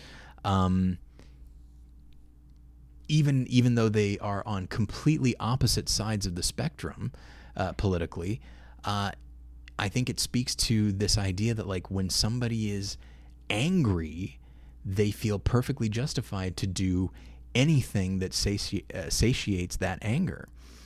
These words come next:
And that, I think, is a big part of what the film is, is trying to say, is that you can't only define yourself as anger because it can lead to a lot of destruction. Um,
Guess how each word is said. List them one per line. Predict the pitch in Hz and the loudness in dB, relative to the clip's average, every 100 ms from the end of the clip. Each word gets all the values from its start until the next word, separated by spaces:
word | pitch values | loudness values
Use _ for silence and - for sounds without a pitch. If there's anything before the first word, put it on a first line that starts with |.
| - - - - - | -20 -20 -20 -14 -6
And | 101 98 95 92 - | -4 -2 -4 -6 -6
that, | 101 107 | -4 -2
I | 113 | -2
think, | 110 104 | -2 -2
is | 101 | -2
a | 95 | -4
big | 107 98 | -6 -6
part | - 101 | -6 -6
of | 98 | -6
what | 98 | -8
the | 101 | -8
film | - 98 101 | -8 -6 -4
is, | 101 98 - | -4 -6 -6
is | 104 104 | -6 -6
trying | - 113 113 | -4 -6 -4
to | 107 | -4
say, | - 120 139 87 | -2 -2 -2 -4
is | 85 95 | -4 -4
that | - 95 - - - - | -2 -4 -6 -18 -12 -2
you | 104 | 2
can't | - - 180 180 - | 6 6 6 4 0
only | 92 85 | -2 -2
define | 82 92 - 87 | -2 -2 0 2
yourself | 85 78 - 85 87 - - - | 2 0 2 0 -2 -12 -20 -12
as | 107 113 117 | -2 0 2
anger | 117 135 156 85 - - - - - | 2 4 2 -2 -6 -16 -20 -20 -4
because | 104 92 - 98 92 92 90 - - - - - - - | -2 4 4 4 2 0 0 -2 -4 -16 -20 -20 -20 -8
it | 104 - | -6 4
can | 110 98 | 4 4
lead | 98 113 107 95 | 0 2 0 0
to | - 101 95 92 - | -2 0 0 -2 -2
a | 98 | -4
lot | 92 92 107 113 | -2 -2 -2 -4
of | 92 | -4
destruction. | 85 - 131 131 - 85 64 64 - - - - - | -4 -2 -2 -4 -4 -8 -10 -16 -18 -20 -20 -20 -8
Um, | 98 92 90 87 | -4 -2 -2 -4